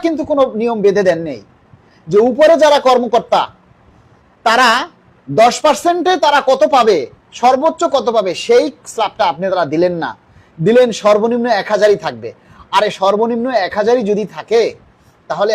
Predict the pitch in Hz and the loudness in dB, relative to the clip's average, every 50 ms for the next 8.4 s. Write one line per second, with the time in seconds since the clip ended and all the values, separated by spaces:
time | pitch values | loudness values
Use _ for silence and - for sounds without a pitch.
0 | 196 190 - 226 220 - 220 208 214 220 214 202 240 233 240 226 208 233 - _ | -2 -2 -4 -6 -4 -2 -2 -2 -2 -4 -4 -2 -2 -2 0 -2 -4 -6 -10 _
1 | _ _ _ _ _ _ _ _ - - 190 202 208 220 214 220 - - 185 185 | _ _ _ _ _ _ _ _ -8 -4 -2 0 2 0 0 -2 -6 -6 -8 -6
2 | 196 214 208 240 214 190 202 196 226 185 214 214 220 226 220 214 240 226 226 220 | -6 -4 -2 -2 -2 -2 -2 -2 -2 -4 -4 -6 -6 -8 -8 -6 -4 -4 -4 -4
3 | 202 - 220 208 220 208 208 208 190 214 208 214 247 226 175 147 165 160 180 190 | -4 -6 -4 -2 -2 -2 -2 -4 -4 -4 -4 -4 -4 -6 -4 -2 -2 -2 -2 -2
4 | 185 - 208 190 - 180 180 180 180 208 196 185 - - 185 170 170 - 131 113 | -6 -6 -10 -12 -8 -8 -8 -8 -6 -8 -10 -10 -8 -8 -6 -6 -6 -8 -8 -12
5 | 98 - _ _ _ _ _ _ - 180 175 165 165 180 190 202 185 233 220 - | -16 -18 _ _ _ _ _ _ -6 -4 -4 -2 -2 -2 -4 -4 -6 -8 -6 -4
6 | 226 220 - 254 247 208 - - 233 - 247 247 220 226 214 226 247 247 262 262 | -4 -4 -4 -4 -6 -6 -6 -6 -4 -4 -4 -4 -4 -4 -4 -4 -2 -2 -4 -4
7 | - - 196 208 214 220 262 269 - 226 226 220 233 226 247 240 247 254 254 269 | -6 -6 -6 -6 -4 -2 -2 -2 -2 -2 -4 -4 -4 -6 -6 -6 -6 -6 -6 -6
8 | - 226 220 226 233 262 285 | -6 -4 -4 -4 -4 -4 -4